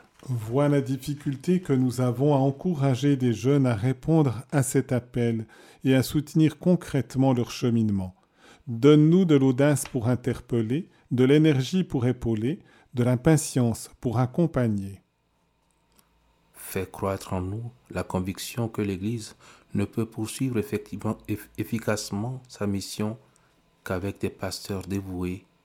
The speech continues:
Speaker 2: qui la guident et des témoins qui l'inspirent. À ton tour, réponds à notre appel.
Speaker 1: Fais grandir, fais naître et grandir le désir de service par ton Fils Jésus notre Seigneur et notre Dieu,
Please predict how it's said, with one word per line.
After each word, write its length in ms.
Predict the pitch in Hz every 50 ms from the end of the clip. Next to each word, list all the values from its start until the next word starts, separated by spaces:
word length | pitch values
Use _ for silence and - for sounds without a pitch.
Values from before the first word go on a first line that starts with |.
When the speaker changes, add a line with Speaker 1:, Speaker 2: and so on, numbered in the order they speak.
| _ _ _ _ _ _ -
Speaker 2:
qui 140 | - 110
la 140 | 98 98 90
guident 520 | 82 - - 104 110 110 95 - 87 90 - _ _ _ _ _ _ _ _ -
et 80 | -
des 120 | 98 98 92
témoins 440 | - - - 92 92 98 104 107 101
qui 160 | - - 107
l'inspirent. 800 | 104 101 98 98 - - - 120 113 107 98 90 90 - - - _ _ _ _ _ _ _ _ _ _ _ _ _ _ _ _ _ _ -
À 140 | - 92
ton 220 | - - 104 104 101
tour, 540 | - - - 113 110 110 113 110 110 - _ _ _ _ _ _ _ _ _ _ _ _ _ _ _ _ _ _
réponds 480 | - 113 107 104 - - 131 120 113
à 40 | 95
notre 240 | 90 92 90 - -
appel. 560 | 90 - _ - 87 82 82 85 87 92 92 - _ _ _ _ _ - -
Speaker 1:
Fais 280 | - - - 143 139
grandir, 960 | 120 131 123 95 127 139 139 135 123 131 147 175 185 175 143 120 131 131 - - _ _ _ _ _ - -
fais 140 | - 147 135
naître 380 | 135 143 151 147 - - -
et 100 | 139 127
grandir 580 | 113 117 110 131 151 156 143 147 165 170 143 127
le 120 | 131 123
désir 520 | 117 135 135 127 110 135 151 160 135 120 123
de 100 | 120 117
service 720 | - - 131 120 107 98 107 127 170 - - - - - _ _ - _ _ _ _ _
par 300 | - 170 165 143 - -
ton 160 | - 147 139
Fils 460 | 120 - - - 135 127 - - 131
Jésus 400 | 120 101 127 131 123 104 127 135
notre 300 | 131 127 120 - - 131
Seigneur 500 | 123 - - 135 127 123 131 143 143 117
et 80 | 123 123
notre 280 | 120 120 117 - - 117
Dieu, 380 | 104 107 107 101 104 110 110